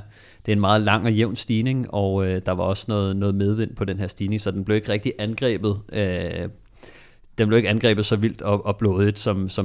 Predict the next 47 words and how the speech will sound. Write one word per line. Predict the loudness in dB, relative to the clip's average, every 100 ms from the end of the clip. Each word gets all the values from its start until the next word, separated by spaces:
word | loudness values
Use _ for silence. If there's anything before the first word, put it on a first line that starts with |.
| -4
man | -4 -4
kan | -4
sige, | -6
den | -6
kunne | -4 -2 0 0
være, | 0 0
men | 0 -4
altså, | -6 -6
vi | -4
så, | 2 2 4 2
øh, | 2 0 -2 -6 -20 -12
vi | -4 -2
så | 2 0
dem | 4
køre | 6 6
et, | 2
et | -10 -2
forholdsvis | 0 2 0 -2 0
jævnt | 0 -2 -2
tempo, | 0 2 0 0
og | 0 -2 -4 -20 -8
det | -2
var | 0
folk | 2 2 0
som | -2 -2 -2 -6
for | -8
eksempel | -4 -2 -2
Mikkel | -2 -4
Bjerg, | 0 0 -2 -6 -2
der, | 0 0
der | -4
gjorde | -4 -2 -2
en | -2
kæmpe | -2 0 0
indsats | 0 0 -2 -2 -2
for | 0 0
at | 0
se, | -2 -2
om |
han | -2 -2
kunne | -2 -2 -4 -20 -20 -20 -14
springe | -8 2 2 4
det | 4
lidt | 4
i |
luften. | 4 4 2 -4 0 2
Øh, | 0